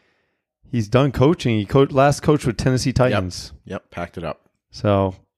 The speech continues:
Speaker 1: uh, a fifth-round pick in nineteen fifty-nine. Played for the Cleveland Browns and Detroit Lions.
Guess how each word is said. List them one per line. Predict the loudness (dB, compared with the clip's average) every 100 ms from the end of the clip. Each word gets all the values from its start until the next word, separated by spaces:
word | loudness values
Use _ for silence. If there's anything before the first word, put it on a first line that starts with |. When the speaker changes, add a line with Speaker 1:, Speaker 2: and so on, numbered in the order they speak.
| -8
Speaker 1:
uh, | -4 -2 -4
a | -2 -2
fifth-round | 2 2 4 4 4
pick | 2 2 0
in | -4 -2
nineteen | 0 0 -4
fifty-nine. | -2 -6 -4 -4 -4 -6 -10 _ _ _ _ _ -20 _ _ -20 -10 0
Played | 2
for | 2
the | -4
Cleveland | 0 0 2 2
Browns | 2 2 0
and | -2
Detroit | -4 -6 -6 -10 -10
Lions. | -10 -12 -14 -18 -20 -20